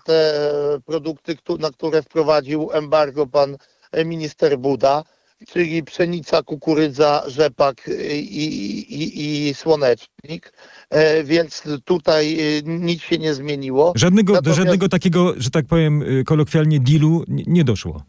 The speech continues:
Speaker 2: tak?
Speaker 1: Natomiast dzisiaj, e, e, pan minister, e, Buda czy, e, inni, mm,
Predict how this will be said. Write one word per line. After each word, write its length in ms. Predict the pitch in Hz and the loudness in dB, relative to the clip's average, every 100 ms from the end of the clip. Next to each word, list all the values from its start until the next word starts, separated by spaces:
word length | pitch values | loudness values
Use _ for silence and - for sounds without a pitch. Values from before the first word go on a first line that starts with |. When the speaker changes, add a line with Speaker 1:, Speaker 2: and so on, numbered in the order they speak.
| _ | _
Speaker 2:
tak? 300 | - 120 147 - _ | -6 -4 -4 -10 _
Speaker 1:
Natomiast 600 | 143 180 196 196 196 170 | 0 2 2 0 0 -4
dzisiaj, 580 | 160 196 208 196 185 175 180 | -6 -2 0 0 0 0 0
e, 180 | 185 165 180 180 | 0 0 0 0
e, 60 | |
pan 340 | 156 175 165 165 | 0 0 0 -2
minister, 720 | 165 170 160 - 170 160 170 | -6 -8 -8 0 0 0 -2
e, 100 | 156 | -2
Buda 400 | 131 196 190 160 | -2 -2 0 0
czy, 180 | - 165 | -2 -4
e, 300 | 156 156 156 | -4 -2 -4
inni, 600 | - 180 185 175 170 160 | -6 -10 -10 -10 -8 -6
mm, 220 | 160 151 | -8 -8